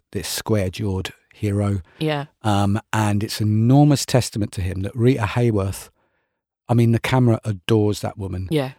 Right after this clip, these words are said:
Speaker 1: And yet they have so many scenes together, and the chemistry has to work between them for the film to work. And he, he's not the world, you know, he's not got the charisma of a Bogart and a Mitchum,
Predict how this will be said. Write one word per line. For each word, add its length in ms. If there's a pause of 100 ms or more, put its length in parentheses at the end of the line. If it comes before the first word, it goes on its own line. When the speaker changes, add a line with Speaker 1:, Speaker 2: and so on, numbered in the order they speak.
Speaker 1:
And 120
yet 160
they 100
have 160
so 340
many 220
scenes 360
together, 480 (440)
and 220
the 40
chemistry 600
has 500
to 100
work 380
between 340
them 80
for 140
the 80
film 320
to 120
work. 440 (600)
And 260 (500)
he, 340 (140)
he's 260
not 360 (440)
the 80
world, 300
you 100
know, 140
he's 180
not 280
got 160
the 60
charisma 520
of 80
a 80
Bogart 500
and 80
a 40
Mitchum, 460